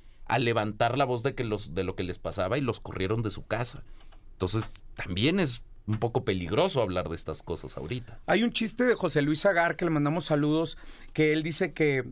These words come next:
Speaker 2: él era de la generación donde su abuelo se alistaba, se perfumaba, se salía el viernes y regresaba hasta el lunes y salía planchado y salía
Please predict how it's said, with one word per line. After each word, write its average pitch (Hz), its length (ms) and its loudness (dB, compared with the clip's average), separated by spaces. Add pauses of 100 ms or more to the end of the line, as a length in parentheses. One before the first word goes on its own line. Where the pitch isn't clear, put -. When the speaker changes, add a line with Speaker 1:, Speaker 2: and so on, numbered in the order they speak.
(140)
Speaker 2:
él 147 220 2
era 160 180 4
de 151 60 4
la 143 100 2
generación 127 420 0
donde 156 220 2
su 135 140 -2
abuelo 143 320 2
se 127 440 2
alistaba, 143 560 2
se 151 120 0
perfumaba, 151 720 2
se 165 100 -4
salía 139 300 2
el 160 80 2
viernes 214 500 2 (260)
y 147 80 4
regresaba 160 600 4
hasta 156 180 0
el 143 60 0
lunes 196 280 2
y 175 100 2
salía 165 320 4
planchado 233 680 4 (500)
y 185 180 2
salía 190 800 6